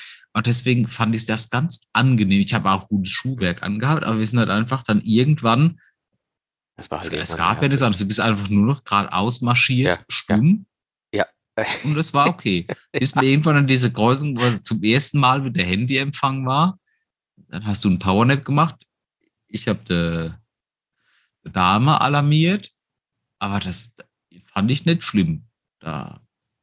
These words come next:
Speaker 1: ich muss
Speaker 2: Ach Gott,
Speaker 1: gestehen,
Speaker 2: das
Speaker 1: dass
Speaker 2: war
Speaker 1: das war ein Pluspunkt fürs Festival.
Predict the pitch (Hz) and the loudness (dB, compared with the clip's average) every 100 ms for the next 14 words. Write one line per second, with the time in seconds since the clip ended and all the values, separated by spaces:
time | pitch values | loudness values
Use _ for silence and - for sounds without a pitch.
0 | _ _ - - - - 107 127 90 127 | _ _ -20 -20 -20 -6 -2 -2 0 2
1 | 156 165 165 135 - 113 104 104 120 165 | 4 4 2 2 2 2 0 -2 0 0
2 | - 202 185 - 175 - 165 165 - 175 | 0 0 0 0 0 0 -2 -6 -6 -6
3 | 233 | -6